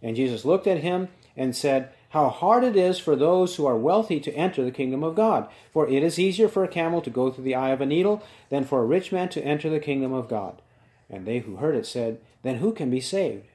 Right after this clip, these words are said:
But he said, 'The things impossible with men are possible with God.'" Then Peter says that they have given up. Verse twenty-eight, "And Peter said,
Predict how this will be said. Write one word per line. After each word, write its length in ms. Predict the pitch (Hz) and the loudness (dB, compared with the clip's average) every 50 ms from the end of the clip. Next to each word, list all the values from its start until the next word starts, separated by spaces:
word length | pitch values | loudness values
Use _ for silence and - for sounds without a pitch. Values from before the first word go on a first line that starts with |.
| _ _ _ | _ _ _
But 100 | 107 104 | -14 -8
he 140 | 95 143 175 | -6 -6 -6
said, 360 | 170 - 139 127 127 127 - - - _ _ _ | -2 -2 -2 -2 -2 -4 -8 -14 -20 _ _ _
'The 120 | - 123 | -6 -4
things 340 | - - 135 147 143 - 170 | -4 -2 -2 -2 -2 0 0
impossible 760 | 202 240 233 - - 165 160 156 - - 160 165 170 165 160 | 0 0 0 -2 -4 -6 -4 -4 -6 -6 -4 -4 -4 -2 -2
with 200 | 165 170 170 - | -4 -6 -6 -4
men 200 | 123 120 123 120 | -4 -4 -4 -4
are 140 | 120 104 98 | -6 -10 -14
possible 680 | 95 - - 143 143 185 - 143 127 135 139 139 143 - _ _ _ _ _ _ | -14 -8 -4 -4 -2 -2 -4 -4 -4 -4 -4 -4 -4 -8 _ _ _ _ _ _
with 320 | 117 120 127 123 120 - - _ _ _ - | -4 -2 -2 -2 -2 -4 -10 _ _ _ -10
God.'" 300 | 107 107 98 87 - - _ _ _ _ _ _ _ _ _ _ _ _ _ _ _ - | -10 -8 -8 -10 -12 -16 _ _ _ _ _ _ _ _ _ _ _ _ _ _ _ -2
Then 220 | 139 139 127 120 - | -2 -2 -2 -4 -2
Peter 320 | - 165 175 175 180 165 | 0 2 2 2 2 0
says 300 | - - 156 143 135 127 | 0 2 0 0 0 0
that 220 | - 131 113 - 131 | -4 -6 -6 -4 -6
they 100 | 135 127 | -6 -4
have 300 | 110 143 165 202 202 160 | -2 0 0 0 0 -2
given 260 | - 131 104 107 104 | -4 -6 -6 -6 -8
up. 140 | 101 - - _ _ _ _ _ _ _ _ _ _ _ _ _ | -10 -12 -14 _ _ _ _ _ _ _ _ _ _ _ _ _
Verse 380 | 117 127 123 120 - - - - - | -4 -2 -2 -2 -4 -10 -14 -14 -8
twenty-eight, 440 | - 135 127 127 123 120 127 123 | -6 -4 -2 -2 -2 -2 -2 -2
"And 80 | 117 110 | -4 -4
Peter 220 | - 139 135 139 | -4 -2 -2 -2
said, 260 | 131 - 147 135 131 | 0 0 0 0 0